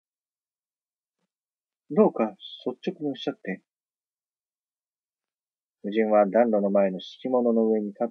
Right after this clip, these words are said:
たまま、遠椅子にもたれているホームズをじっと見下ろしていた。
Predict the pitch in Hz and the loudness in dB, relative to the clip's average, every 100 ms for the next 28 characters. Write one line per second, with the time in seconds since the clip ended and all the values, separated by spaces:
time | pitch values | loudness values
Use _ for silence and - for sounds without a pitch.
0 | - 78 67 - _ _ _ _ _ _ | -8 -10 -10 -16 _ _ _ _ _ _
1 | _ - 131 131 117 127 123 117 113 113 | _ -2 2 2 0 -4 0 0 2 0
2 | 101 92 95 98 - - 120 98 87 90 | 0 -4 -4 -4 -6 -2 0 0 -4 -6
3 | 85 90 - 110 95 101 214 - - - | -8 -14 -4 -2 0 0 0 -2 -14 -18
4 | - | -20